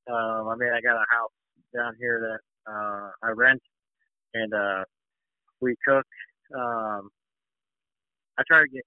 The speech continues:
uh, on a, smoker season is gonna be a little different 'cause everybody's gonna be road dog. So,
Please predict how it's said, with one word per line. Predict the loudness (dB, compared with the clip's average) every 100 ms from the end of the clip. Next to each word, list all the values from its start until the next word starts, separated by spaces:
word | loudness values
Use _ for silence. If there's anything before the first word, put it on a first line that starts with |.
| _ -14
uh, | -14 _ -12
on | -12
a, | -12 _ _ _ _ _ -6
smoker | -6 -4 -4
season | -6 -4
is |
gonna | -4
be | -2
a |
little | -2 -2
different | -4 -6 -10
'cause | -2
everybody's | 0 2 0
gonna | -2 -6
be |
road | -4 -4 -4
dog. | -6 -10 -8 -4
So, | -2 -4